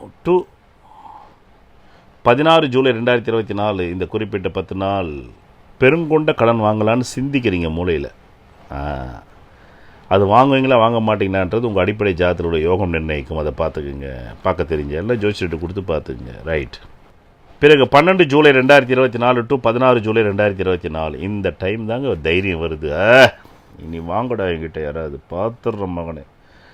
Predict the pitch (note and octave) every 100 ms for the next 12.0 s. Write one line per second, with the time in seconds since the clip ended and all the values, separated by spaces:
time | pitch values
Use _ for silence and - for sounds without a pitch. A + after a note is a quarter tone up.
0 | _ _ E2+ F#2 A#2 A2+ A2+ A#2 B2 G#2
1 | C3+ B2 A2 - - G#2+ A#2 A#2+ A#2+ A2+
2 | G2+ F#2 F2 F#2 F2 F#2+ A2 G#2 G#2+ F2+
3 | E2 E2+ G#2+ F2+ - - - - F2+ G#2
4 | F#2+ A2 G2 F2 G2+ - - - E2 G2
5 | F#2+ D#2+ G#2+ B2+ A2+ E2+ D2 - - C3+
6 | E3 D#3 C#3+ G2+ F#2+ A#2 D3 D3 B2+ B2
7 | D3 C#3+ B2+ C3+ B2+ C3 C#3 C3 C3 C3+
8 | C3 C#3+ D3 C3 D3 D3+ D3 B2+ C3+ E3
9 | D#3 - _ _ _ _ _ _ _ _
10 | _ _ - - _ _ _ _ G#2+ A#2+
11 | B2 B2 G#2+ G#2+ A#2 - G#2 G2+ -